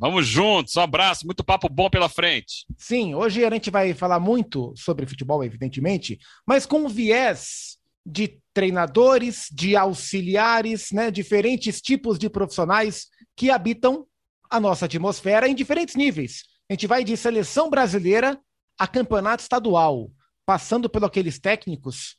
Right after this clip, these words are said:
Speaker 2: que não estão mais no cargo também. É só uma, um leve aperitivo do melão de hoje, viu, Mário Marra?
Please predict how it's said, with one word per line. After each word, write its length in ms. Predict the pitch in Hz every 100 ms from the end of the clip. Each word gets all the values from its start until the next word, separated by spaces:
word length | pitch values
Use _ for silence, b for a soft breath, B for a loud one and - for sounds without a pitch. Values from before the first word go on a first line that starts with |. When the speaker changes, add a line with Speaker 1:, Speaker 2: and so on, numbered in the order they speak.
| _ -
Speaker 2:
que 80 |
não 140 | 277 330
estão 240 | - 311
mais 300 | 269 302 226
no 120 | 247
cargo 360 | - 214 185 156
também. 420 | 160 135 107 - _ _ _
É 100 | 180
só 260 | - 226 247
uma, 540 | 254 220 180 147 131 - _ -
um 120 | 285
leve 260 | 302 269 262
aperitivo 760 | 262 240 214 208 202 139 131 - _ _ -
do 480 | 156 190 170 156 147
melão 300 | 220 208 214
de 140 | 185
hoje, 240 | 196 156 175
viu, 120 | 233
Mário 200 | 170 143
Marra? 280 | 107 87